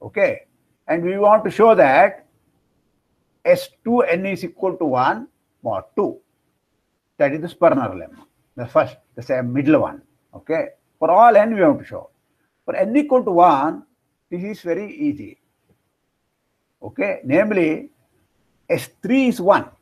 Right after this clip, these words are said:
Since phi is the identity map, now you have to use that fact. Phi is the identity map on the boundary means, say, zero goes to zero and one goes to one. There is no other choice, because that is already simplicial.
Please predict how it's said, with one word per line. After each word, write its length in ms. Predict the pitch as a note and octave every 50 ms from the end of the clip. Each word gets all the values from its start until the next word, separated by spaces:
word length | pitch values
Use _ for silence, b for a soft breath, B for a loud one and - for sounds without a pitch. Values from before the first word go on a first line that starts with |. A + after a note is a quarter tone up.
| _ _ _ _ _ _ _ _ _ _ _ _ _ _ _ _
Since 180 | _ G3+ G#3+ E3+
phi 280 | - _ G3 A#3 C4 C4+
is 100 | B3 B3
the 80 | A3+ F#3+
identity 580 | F#3 - G3+ F#3+ G3+ A3+ F3 F3+ F3+ F#3+ G3
map, 260 | E3+ E3 C#3+ B2+ B2+
now 160 | C3 E3 G3+ A3
you 100 | A3 G#3+
have 140 | G3+ F#3+
to 60 | D#3+ E3
use 200 | E3 E3+ - -
that 200 | C#3 B2+ - -
fact. 180 | - - - _ _ _ _ _ _ _ _ _
Phi 80 | F3
is 120 | G#3+ A3+ F#3
the 80 | F#3+
identity 380 | E3 F3 G3 A3+ A3+ F#3 G#3+ F3+
map 300 | G#3 G#3+ G3+ G#3+ G#3+ -
on 240 | E3 E3 E3+ G3 F#3+
the 80 | G3
boundary 460 | D3+ E3 E3+ F3 F#3 F3+ - D#3+ D#3
means, 420 | D3 D3+ D#3 D3+ E3+ G#3+ G#3 - _ _ _ _ _ _ _ _ _ _ _ _ _ _ _ _
say, 240 | - D#3+ D#3+ D#3 D3 B2+
zero 320 | C#3+ D#3+ F3 G#3+ A3 G3+
goes 220 | F3+ G3 F#3+ F#3+
to 140 | - E3 E3
zero 480 | B2+ D3+ D#3+ D#3+ F3+ G#3+ A#3 D4 - - -
and 120 | C3+ C#3
one 160 | C#3+ C#3 D3 D#3 C3+
goes 200 | G#2+ A2 G#2+ -
to 100 | _ A2+
one. 260 | F#2+ - - E2+ - _ _ _ _ _ _ _ _
There 100 | C#3+ C3+
is 80 | B2+ C3
no 120 | D3 C3
other 140 | A#2 G#2+ -
choice, 340 | - - G#2 E2+ - - _ _ -
because 240 | A#2+ - C#3+ C#3+
that 120 | D#3 C#3 B2+
is 60 | B2
already 260 | C#3 C3+ C3+ C3+ C3+ C#3
simplicial. 580 | B2+ A2 G2+ F2+ - - - - - - -